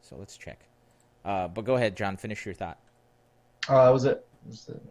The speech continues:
Speaker 1: Okay.
Speaker 2: I think Steve's fully recovered. Unless he's not, I can keep going.
Speaker 1: Um, though the thing I think I found interesting is, uh, A, the fact that they're embracing it. But here's the thing.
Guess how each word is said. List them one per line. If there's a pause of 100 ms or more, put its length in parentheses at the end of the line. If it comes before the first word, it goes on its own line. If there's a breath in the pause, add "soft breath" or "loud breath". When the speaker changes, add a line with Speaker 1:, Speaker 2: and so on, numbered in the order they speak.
Speaker 1:
Okay.
Speaker 2:
I
think
Steve's
fully
recovered.
Unless
he's
not,
I
can
keep
going. (960 soft breath)
Speaker 1:
Um,
though
the
thing
I
think
I
found
interesting
is,
uh, (220)
A,
the
fact
that
they're
embracing
it.
But
here's
the
thing.